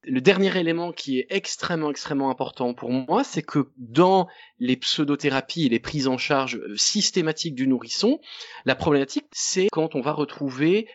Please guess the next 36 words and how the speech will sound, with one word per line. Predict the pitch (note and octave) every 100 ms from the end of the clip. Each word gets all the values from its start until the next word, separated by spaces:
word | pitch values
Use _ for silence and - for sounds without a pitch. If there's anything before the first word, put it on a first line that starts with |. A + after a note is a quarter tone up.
| _
des, | A#2 A2+ A#2 A2 G#2+
des | G#2+ A2+
gens | B2 F#3+
qui, | - D3+ D3 C#3
euh, | A2+ A2
prétendent | - C#3 C3+ F#3 A3 G3+ - _ _
traiter | - D#3+ - G#3+
des | C#3
signes | - - F#3+ - _
très, | - E3 C4
très, | - F#3
très | - G#3 F#3 C3+
aspécifiques, | F#3 F3 - F#3 F3 F#3 F3 - G#3+ -
hein. | C#3
J'avais | C3 A#2+ A2+
fait | - D#3
il |
y | A#2
a |
pas | B2 C3+
si | -
longtemps | B2+ A2+ - C#3
un | A#2 A2 -
thread | - C3+ C#3
sur, | - B2+ A#2 A2+
euh, |
les | G#2+
pseudo-syndromes | - B2 A#2 A2+ G#2+ G#2
de | F#2+
Kiss, | - F3 A3 - - -
où | - A2
on |
va | G#2+
retrouver | A#2+ - B2+ B2
pêle-mêle, | B2 C#3 A#2+ A#2 A#2 A#2+ A#2+ A2
euh, | G#2